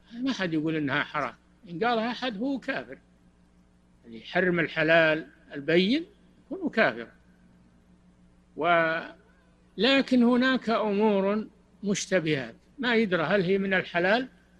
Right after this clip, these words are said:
ولا من الحرام بسبب خفاء الأدلة فيها،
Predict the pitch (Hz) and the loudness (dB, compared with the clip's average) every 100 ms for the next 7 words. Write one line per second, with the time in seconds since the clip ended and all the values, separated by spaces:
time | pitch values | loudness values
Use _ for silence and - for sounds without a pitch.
0 | _ _ _ - _ - 190 190 180 175 | _ _ _ -20 _ -2 2 2 2 -4
1 | - 175 190 226 226 180 180 - 214 196 | -6 -4 0 0 0 -2 -2 0 0 2
2 | 240 214 - _ - - 160 165 190 175 | -2 -6 -20 _ -12 -6 -2 0 0 0
3 | 175 156 151 180 156 143 147 175 117 | -2 -2 0 2 2 2 2 2 0